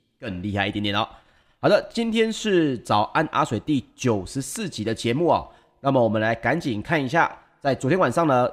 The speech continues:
国际的情势有什么样的变化？首先呢，我们来说说美股方面哦。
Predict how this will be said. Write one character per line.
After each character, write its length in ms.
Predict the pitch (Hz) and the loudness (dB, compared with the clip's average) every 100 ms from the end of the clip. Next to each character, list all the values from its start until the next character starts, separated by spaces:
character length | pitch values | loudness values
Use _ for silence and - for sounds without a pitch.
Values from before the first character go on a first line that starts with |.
| - - | -6 -8
国 200 | 107 117 | -2 -2
际 160 | 190 | 0
的 80 | 151 | -4
情 240 | - 110 127 | -2 -6 -4
势 160 | 143 | -4
有 100 | 110 | -2
什 100 | 104 | -4
么 80 | 85 | -6
样 80 | 104 | -6
的 60 | |
变 240 | 98 143 110 | -4 -4 -2
化？ 320 | 123 131 - _ _ _ _ _ | 0 -2 -4 _ _ _ _ _
首 160 | - 123 | -2 0
先 160 | 226 | 2
呢， 60 | 226 | 2
我 60 | |
们 100 | 123 | 2
来 60 | 113 | 0
说 120 | 135 | 0
说 160 | 160 165 | 0 2
美 280 | 135 113 170 | 2 -2 -2
股 180 | 117 | -4
方 180 | 87 113 | -4 -4
面 140 | 123 104 | -2 -4
哦。 180 | 62 | -8